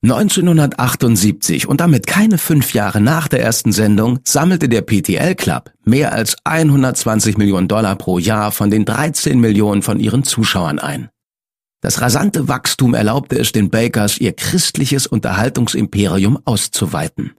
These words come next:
Sie gründeten einen eigenen T-V-Sender, der pro Woche sechzehn Stunden neues Material ausstrahlte. Sie bauten auch einen nagelneuen Firmenkomplex etwas außerhalb von Charlotte, South Carolina, auf einer Fläche von zehn Quadratkilometern.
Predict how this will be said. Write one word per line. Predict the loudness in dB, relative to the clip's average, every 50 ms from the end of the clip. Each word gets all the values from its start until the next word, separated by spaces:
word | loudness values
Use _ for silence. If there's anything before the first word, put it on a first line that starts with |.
| _ _ _ _ _
Sie | -4 -2 0
gründeten | 0 0 0 2 0 0 2 0 0 2
einen | 2 0 0 0 -2 -2
eigenen | 0 2 2 2 2 2 0 0 0
T-V-Sender, | -2 -2 -2 -2 -2 -2 -2 -2 -2 -2 -2 -2 -2 -2 -4 -6 -8 -12 _ _ _
der | -4 -4
pro | -4 -4 -4 -2 0 0 2 2
Woche | 2 0 0 0 -2 -2
sechzehn | -2 0 -2 -2 -2 -4 -4 -2 0 0 0
Stunden | 0 0 2 0 2 2 2 2 4
neues | 4 2 2 2 0 0 0 -2
Material | -2 -2 -2 0 2 2 4 2 2 2 0 -2
ausstrahlte. | -2 -4 -4 -4 -4 -4 -4 -4 -6 -6 -6 -8 -8 -10 -14 _ _ _ _ _ _ _
Sie | -2 -2 0 0
bauten | 2 0 0 0 0 0 0
auch | 0 0 0 2
einen | 2 2 4 4 4
nagelneuen | 4 4 2 2 2 2 2 2 4 2 2 2
Firmenkomplex | 2 0 0 2 2 2 2 2 0 0 0 0 0 0 -2 -4 -6 -4 -6 -8
etwas | -6 -4 -4 -4 -4 -4 -2
außerhalb | -2 0 0 0 0 -2 -2 -2 -4 -4 -2
von | -2 -2 0
Charlotte, | 0 0 0 0 0 0 -4 -4 -6 -10 -14 -16 _ _ -6
South | -4 -2 0 0 0 -2 -2 -6
Carolina, | -6 -4 -2 0 2 2 2 2 0 0 -2 -2 -4 -8 -12 -18 _ _ _ _
auf | -8 -4
einer | -2 0 0 0 0
Fläche | 0 0 0 0 0 0 0
von | 0 0 0 0
zehn | 0 0 -2 0 0 0
Quadratkilometern. | 0 -2 -2 -2 -2 -2 -2 -4 -2 0 0 0 2 2 2 0 0 -2 -4 -6 -8 -8 -12